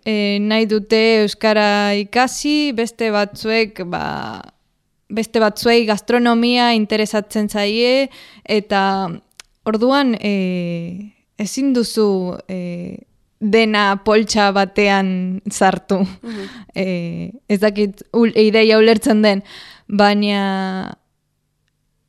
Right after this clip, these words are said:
Speaker 1: bai, e, esan daiteke diaspora oso garrantzitsua dela, baina hori ere desberdina da.
Speaker 2: Mhm. Bakotsak, azkenean diasporako kide bakotsak desberdinki
Speaker 1: Bai.
Speaker 2: bizitzen du, ez, euskaldun
Speaker 1: Bai.
Speaker 2: izaitearena.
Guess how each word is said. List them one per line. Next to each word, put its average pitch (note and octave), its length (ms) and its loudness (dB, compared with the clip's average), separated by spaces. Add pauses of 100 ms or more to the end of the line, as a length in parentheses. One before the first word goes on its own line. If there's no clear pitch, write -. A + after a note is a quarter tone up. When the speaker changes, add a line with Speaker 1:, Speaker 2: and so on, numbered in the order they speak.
(600)
Speaker 1:
bai, B3 480 2
e, F3 840 -4 (300)
esan A3+ 340 0
daiteke A3+ 520 2 (160)
diaspora G#3+ 640 0 (200)
oso G#3 400 0
garrantzitsua G#3 760 0
dela, A#3 360 0 (420)
baina E3+ 340 -6
hori F3+ 220 -4
ere F#3 200 -2 (160)
desberdina F#3+ 680 -2
da. F#3 140 -4 (180)
Speaker 2:
Mhm. A3+ 320 -4 (200)
Bakotsak, G#3 640 0
azkenean G3+ 720 2
diasporako F#3+ 540 -4
kide F#3+ 240 -2
bakotsak F#3+ 680 -4
desberdinki G3 760 2
Speaker 1:
Bai. G3+ 180 4
Speaker 2:
bizitzen F#3 380 -4
du, E3+ 120 -2
ez, F#3+ 160 -6
euskaldun F#3+ 360 -2
Speaker 1:
Bai. F#3+ 60 2
Speaker 2:
izaitearena. F3+ 600 -4